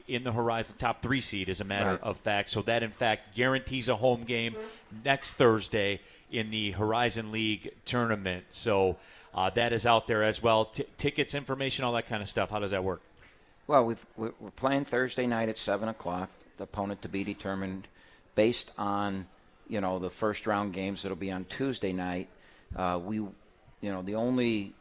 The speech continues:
Speaker 2: the only sh-, assurance of who you're playing is the four five game, and we will not be in the four five game. Uh, we have to win one of our last three, and we'll be guaranteed a top two spot.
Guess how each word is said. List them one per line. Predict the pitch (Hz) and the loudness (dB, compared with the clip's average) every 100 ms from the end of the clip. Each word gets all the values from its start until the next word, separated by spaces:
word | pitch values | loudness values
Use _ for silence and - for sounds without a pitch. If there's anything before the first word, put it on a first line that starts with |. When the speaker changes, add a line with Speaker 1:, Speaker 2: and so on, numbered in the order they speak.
| - | -4
Speaker 2:
the | 110 | 0
only | 120 127 107 | 2 2 0
sh-, | - - - | -2 -4 -6
assurance | 98 - 123 123 113 104 107 - | -4 -2 0 2 2 -2 -6 -6
of | 98 | -4
who | 117 | -2
you're | 113 101 | -2 -2
playing | - 107 101 | -2 -2 0
is | 98 - | -4 -6
the | 90 | -10
four | - 107 98 | -4 0 0
five | - 110 107 - | 2 4 2 0
game, | 87 90 | -4 -4
and | 90 | -4
we | 95 | -6
will | 95 98 | -6 -6
not | 98 98 95 | -4 -6 -6
be | 101 | -6
in | 95 | -6
the | |
four | - 92 87 | -6 -6 -2
five | 95 90 82 | 0 -2 -2
game. | 90 90 - - - - - - | -6 -6 -8 -20 -20 -20 -16 -4
Uh, | 92 87 | -2 0
we | 101 | 2
have | 104 - | 0 0
to | |
win | 101 101 - 87 | -4 -4 -6 -12
one | 101 110 120 | -2 0 2
of | 107 | 2
our | 104 | 0
last | 101 107 107 - | 2 2 2 -2
three, | - 104 104 | -4 -2 0
and | 95 | -2
we'll | 92 82 | -4 -6
be | 90 | -6
guaranteed | - 98 95 - 101 95 | -4 -2 -2 -6 -4 -4
a | 85 | -4
top | - 90 - - | -4 -4 -4 -6
two | 110 92 | -6 -6
spot. | - 78 71 | -4 -4 -6